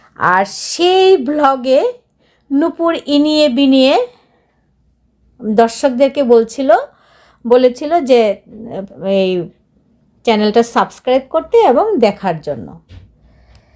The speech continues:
আ-, এবং তার কি কাকুতি মিনতিটাই না ছিল।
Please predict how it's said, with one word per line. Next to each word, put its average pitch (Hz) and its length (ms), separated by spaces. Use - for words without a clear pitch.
আ-, 214 200
এবং 302 260
তার 311 240
কি 415 120
কাকুতি 330 540
মিনতিটাই 453 640
না 415 120
ছিল। 196 360